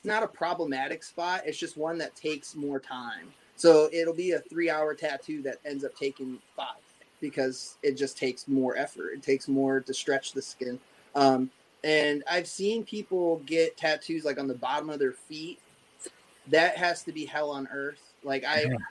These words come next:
Speaker 1: you know, from Toy Story where he has Andy written on his boot, like Woody, you know, people have gotten that before tattooed on their foot. And, you know, it's an adorable concept, but to get that tattooed and to heal it and to just stay off of it and to actually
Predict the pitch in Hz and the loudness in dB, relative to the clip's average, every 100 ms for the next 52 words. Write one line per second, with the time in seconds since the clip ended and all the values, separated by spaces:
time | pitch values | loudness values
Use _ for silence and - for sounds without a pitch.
0 | - 196 190 180 160 165 165 160 - 165 | 0 4 6 4 -2 2 2 2 -2 2
1 | 156 151 147 151 139 - 151 151 147 143 | 2 2 0 0 -2 -6 -10 -8 -6 -2
2 | 143 143 143 139 135 127 143 139 135 131 | -2 -2 -4 -4 -6 -6 -2 0 0 -6
3 | 123 139 135 135 131 143 135 135 131 180 | -6 -2 -2 -4 -12 -8 -6 -4 -6 0
4 | 180 139 151 147 143 123 - 135 131 131 | 4 4 4 2 0 -10 -12 -16 -10 -10
5 | 127 131 117 147 135 131 123 - 127 - | -6 -8 -6 -6 -6 -8 -8 -6 -6 -6
6 | 135 135 131 - _ 160 147 151 160 156 | -6 -4 -4 -8 _ 2 4 4 2 0
7 | 143 170 175 143 135 143 151 139 127 123 | 4 6 6 4 0 -4 -4 -4 -4 -4
8 | - 139 139 143 170 165 156 165 151 - | -6 -8 -4 -2 0 -2 -2 0 -2 -2
9 | 156 160 165 135 135 - 160 156 156 160 | -4 -2 -2 -4 -6 -6 -6 -4 -2 2
10 | 165 165 139 135 135 143 - - 147 139 | 2 2 -6 -6 -8 -10 -8 -4 -2 0
11 | 127 143 151 147 151 151 143 135 139 135 | 0 -2 -4 -2 2 2 0 -4 -2 -2
12 | 147 - 160 147 | -2 -4 -6 -4